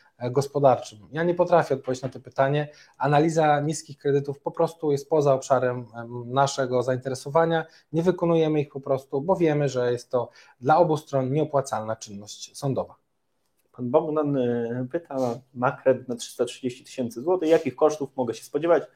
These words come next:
Speaker 2: Proszę o sa-, szacunkowy koszt. No i tutaj, panie Bogdanie, to pytanie wymaga po prostu przygotowania analizy. Musimy to policzyć. No, nie jesteśmy w stanie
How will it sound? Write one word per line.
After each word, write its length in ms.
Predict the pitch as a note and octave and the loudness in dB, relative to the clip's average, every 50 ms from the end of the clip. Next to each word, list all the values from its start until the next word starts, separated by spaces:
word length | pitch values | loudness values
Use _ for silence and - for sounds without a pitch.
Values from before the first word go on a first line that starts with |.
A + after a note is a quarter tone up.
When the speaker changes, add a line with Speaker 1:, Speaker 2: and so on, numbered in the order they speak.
| _ _ _ _ _ _ _ | _ _ _ _ _ _ _
Speaker 2:
Proszę 300 | - C#3 C#3+ C#3+ - C3 | 2 2 2 4 4 2
o 60 | A#2+ | 2
sa-, 220 | - - A#2 A#2 - - - | 2 0 -2 -2 -4 -8 -10
szacunkowy 600 | - - - C3 - C3+ B2 B2+ C3 A#2+ A#2+ A2+ | -2 2 2 2 2 0 2 4 4 4 4 2
koszt. 360 | - - G#2+ G#2+ - - - | 0 0 -2 -2 -2 -10 -16
No 80 | - C#3+ | -16 -12
i 60 | C#3+ | -8
tutaj, 220 | D3 C#3+ D3 C#3 | -2 0 0 0
panie 220 | B2 - C3+ C3+ B2+ | 2 0 -2 -2 0
Bogdanie, 420 | B2 B2+ C3 C3+ C#3 C#3+ C#3 B2+ | -2 -2 0 0 0 0 0 0
to 100 | B2+ C3+ | 0 0
pytanie 600 | B2+ C#3+ C3 - C3+ C3+ C3+ C3 C3 B2+ B2+ C3 - _ _ _ _ _ _ - | -2 -2 0 2 2 2 4 2 0 0 -2 -4 -14 _ _ _ _ _ _ -6
wymaga 360 | A#2+ C3 D3+ E3+ E3 E3 E3 | -4 0 2 2 4 4 2
po 80 | E3+ | 0
prostu 280 | E3 - F3+ E3+ - F3+ | 0 -6 -6 -6 -6 -10
przygotowania 440 | F3 F#3 F#3 F#3 F#3 F3 F3+ F3+ F3+ | -6 -2 -2 0 2 2 2 2 2
analizy. 360 | F3 F3 E3+ D#3 C3 A2+ A2+ | 4 4 2 2 2 -2 -4
Musimy 320 | A2 G#2+ - - A#2+ A#2+ | -6 -8 -10 -8 -6 -2
to 100 | A#2+ B2 | -2 0
policzyć. 540 | - C3 C#3 C#3+ C3+ B2+ - G2+ - - - | 2 2 2 2 0 -2 -6 -10 -12 -14 -20
No, 100 | G2+ G2+ | -20 -20
nie 140 | G#2 G#2+ A2 | -18 -16 -16
jesteśmy 360 | A2 A2 - A2+ - - B2 | -14 -12 -12 -12 -12 -12 -18
w 60 | A2 | -20
stanie 380 | - - A2+ A2+ A2 A2 A2 A2 | -16 -12 -10 -6 -4 -6 -6 -6